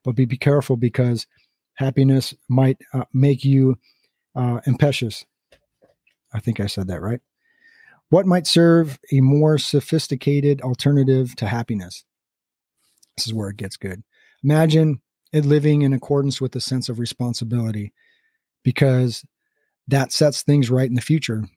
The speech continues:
Imagine as well that you must act reliably, honest-, honestly, nobly, and in a relationship to a higher good in order to manifest the sense of responsibility properly.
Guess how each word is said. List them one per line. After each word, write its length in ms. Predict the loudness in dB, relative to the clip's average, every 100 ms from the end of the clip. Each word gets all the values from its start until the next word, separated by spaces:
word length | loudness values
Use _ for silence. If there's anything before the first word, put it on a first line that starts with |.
| _
Imagine 480 | -2 0 0 0 0
as 180 | 0 0
well 400 | 0 0 0 -4 -10 _
that 180 | -6 -2
you 180 | 2 4
must 280 | 4 0 -4
act 280 | -6 -4 -4
reliably, 760 | -4 0 0 2 2 0 -2 -4
honest-, 400 | 0 0 -2 -8 -10
honestly, 640 | -2 0 0 0 0 0 -4 -2
nobly, 560 | 0 2 2 2 2 -4 _ _ -2
and 100 | 2
in 100 | 2
a 60 | 2
relationship 760 | 2 2 0 0 -2 0 -2
to 120 | -2
a 60 | -4
higher 260 | -2 -4 -4
good 320 | -4 -6 -8 -18 _ _ _
in 100 | 2
order 180 | 4 4
to 120 | 2
manifest 540 | 2 2 0 0 -2 -4
the 80 |
sense 280 | -4 -2 -2
of 100 | -2
responsibility 880 | -2 -4 -4 -4 -4 -6 -4 -2 -2
properly. 580 | -4 -6 -4 -6 -6